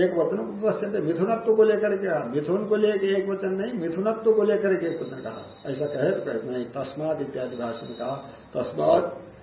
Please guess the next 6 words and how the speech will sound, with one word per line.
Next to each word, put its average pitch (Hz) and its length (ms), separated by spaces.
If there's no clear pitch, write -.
ऋक् 190 180
साम 165 340
योनि, 147 400
योनि 147 460
वाक् 147 400
प्राणयोर 139 580